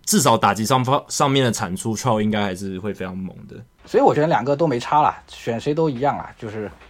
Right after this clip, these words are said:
Speaker 2: 如果是更别的，别的就六乘六、七乘七的话，可能还是 Trout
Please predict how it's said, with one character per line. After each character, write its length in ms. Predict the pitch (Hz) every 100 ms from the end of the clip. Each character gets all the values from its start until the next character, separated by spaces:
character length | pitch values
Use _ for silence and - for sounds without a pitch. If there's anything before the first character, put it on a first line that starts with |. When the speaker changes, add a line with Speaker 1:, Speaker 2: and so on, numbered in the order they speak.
| - -
Speaker 2:
如 120 | 165
果 240 | 147 -
是 180 | - 147
更 340 | 170 151 117 85 69
别 160 | 117
的， 100 | 135
别 200 | 117 117
的 100 | 135
就 140 | 135 143
六 120 | 180
乘 160 | 127 139
六、 140 | 147
七 160 | - 156
乘 140 | 143
七 120 | -
的 80 | 160
话， 200 | 117 95
可 160 | - 95
能 100 | 95
还 100 | 104
是 160 | 104
Trout 260 | - - 110